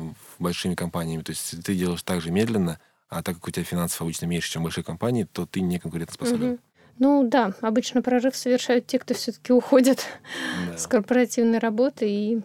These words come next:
Speaker 2: занимаются исключительно своим проектом. Так, хорошо, смотри, то есть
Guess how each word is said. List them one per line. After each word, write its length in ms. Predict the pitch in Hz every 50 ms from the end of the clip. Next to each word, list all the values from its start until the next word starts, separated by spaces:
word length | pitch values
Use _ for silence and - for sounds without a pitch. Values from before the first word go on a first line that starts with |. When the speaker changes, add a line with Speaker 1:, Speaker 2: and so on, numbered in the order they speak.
| - - - _ _ _ _ _ -
Speaker 2:
занимаются 600 | 226 202 - 226 226 226 226 233 226 208 - 202
исключительно 540 | 196 - - 220 208 - - 214 - 220 214
своим 280 | 202 - 220 220 214 208
проектом. 400 | - 233 233 214 - - 202 196
Так, 260 | - - 233 208 -
хорошо, 300 | - 262 311 330 - 262
смотри, 360 | - - 247 254 254 285 247
то 100 | 202 - 220
есть 100 | -